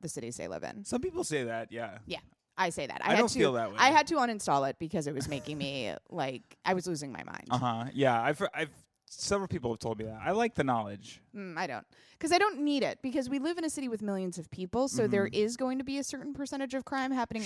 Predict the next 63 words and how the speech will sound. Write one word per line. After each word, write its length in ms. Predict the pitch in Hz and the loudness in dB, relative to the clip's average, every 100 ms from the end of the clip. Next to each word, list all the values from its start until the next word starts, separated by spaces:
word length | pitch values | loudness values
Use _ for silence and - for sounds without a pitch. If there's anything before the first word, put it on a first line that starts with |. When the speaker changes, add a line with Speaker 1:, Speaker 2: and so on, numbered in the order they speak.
| - | 0
Speaker 1:
every 220 | - 180 | 2 2
Speaker 2:
Sure, 40 | |
Speaker 1:
day. 380 | 165 156 196 339 | 2 4 4 0
Speaker 2:
sure. 280 | 349 110 107 107 - - _ _ 220 | -2 -6 -8 -14 -20 -20 _ _ 0
Speaker 1:
Ninety-nine 580 | 247 277 285 269 240 | 2 4 2 0 0
percent 300 | 240 240 233 214 | -2 -4 -4 -4
of 80 | |
it 100 | 202 | -4
will 220 | 165 196 196 | -2 -2 0
not 300 | 180 175 - | 0 0 -2
impact 480 | 180 165 170 165 - | -8 -6 -6 -8 -8
me 160 | 147 | -6
at 180 | - 151 147 | -6 -4 0
all. 300 | 143 214 466 | 2 2 0
Speaker 2:
Right. 260 | 107 113 107 - | -2 -6 -6 -14
Speaker 1:
So 300 | - 277 262 | 0 8 8
I 100 | 233 | 8
sh-, 220 | - - - - | 2 -6 -6 -4
I 100 | 247 | 0
don't 300 | 226 175 151 | 0 -2 -6
need 160 | 139 | -10
to 80 | - | -8
know 140 | 95 | -8
about 200 | - - | -8 -10
it. 60 | - | -8
Speaker 2:
Sure. 180 | - - - - | -8 -10 -12 6
Speaker 1:
Although 300 | 277 302 311 | 12 12 12
there, 180 | 254 233 - | 10 2 4
there 220 | 233 262 | 4 4
have 160 | 247 277 | 2 0
been 80 | |
a 40 | 320 | -2
couple 200 | 302 247 | 0 0
times 260 | 247 202 | 0 0
I've 80 | 190 | 2
been 160 | 185 180 | 2 4
walking 320 | 147 170 220 | 4 4 0
with 140 | 240 | 0
someone 220 | - 277 277 | 2 2 4
who 100 | 262 | 4
has 100 | 254 | 4
the 140 | 269 | 6
app, 240 | 254 269 | 6 4
and 100 | - | 2
they 60 | 202 | 6
were 100 | 190 | 6
like, 200 | 180 170 - | 6 2 -2
"Let's 160 | 214 | -2
not 120 | 214 196 | -2 0
go 80 | |
down 180 | 175 165 | 2 2
Broadway. 360 | 156 156 156 165 | 2 2 2 0
Somebody's 340 | 196 175 175 | 0 -2 0
holding 220 | 170 147 | -2 -2
up 80 | 147 | -4
a 60 | 151 | -4
bank." 300 | 139 131 - - 208 240 247 | -4 -6 -6 2 4 6 4
And 140 | 226 | 6
I'm 40 | 214 | 8
like, 200 | 220 - | 8 8
Speaker 2:
<laughs> 60 | |
Speaker 1:
"What?" 220 | 202 247 403 208 180 | 8 8 4 -4 -8
Speaker 2:
Yeah. 320 | 135 131 107 | 2 4 4